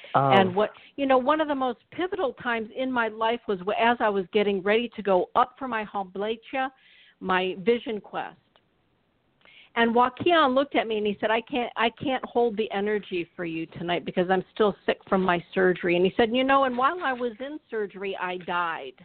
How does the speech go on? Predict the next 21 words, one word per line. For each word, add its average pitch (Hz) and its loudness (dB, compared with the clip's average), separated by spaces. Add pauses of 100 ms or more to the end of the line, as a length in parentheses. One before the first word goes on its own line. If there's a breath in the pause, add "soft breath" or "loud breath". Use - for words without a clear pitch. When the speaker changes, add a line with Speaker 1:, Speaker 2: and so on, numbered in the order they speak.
(1160)
Speaker 2:
I 180 -8
said, 185 -6
"You 180 -2
died?" 190 2
He 202 -2
said, 208 -2
"Yeah, 254 6
I 254 4
was 247 -4
dead 233 -2
on 247 -6
the 254 -10
table 208 -4
during 175 -10
my 165 -10
surgery." 165 -8 (100)
I 185 0
said, 202 -2
"Oh, 233 2
that's 196 2 (120)
terrible." 254 0